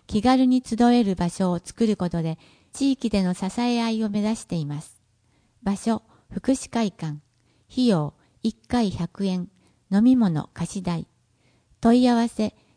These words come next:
地域包括支援センター。電話、零七九四三五の一八四一。十二月の開催日。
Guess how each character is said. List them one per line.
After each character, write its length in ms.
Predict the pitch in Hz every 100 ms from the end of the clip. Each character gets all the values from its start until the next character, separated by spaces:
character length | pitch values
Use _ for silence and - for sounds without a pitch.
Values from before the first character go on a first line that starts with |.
| _
地 180 | - 277
域 160 | 269
包 160 | 190 202
括 280 | 202 196 185
支 220 | - 190
援 160 | 226 226
セ 180 | 208
ン 80 | 196
タ 160 | - 143
ー。 140 | 139 - _ _ _ _ 240
電 280 | 226 247 233
話、 220 | 226 226 _ _ -
零 200 | 233 285
七 320 | 277 247 196
九 420 | - 202 185 160 - _
四 280 | - 233 277
三 320 | - 269 240
五 120 | 180 180
の 200 | 160 -
一 260 | - 185 -
八 340 | 262 269 -
四 300 | 170 170 170
一。 260 | 160 - - _ _ _ _ _ _ _ -
十 200 | 254 277
二 160 | 285
月 240 | 277 269 254
の 140 | 247
開 180 | 247 240
催 340 | 233 233 196
日。 140 | -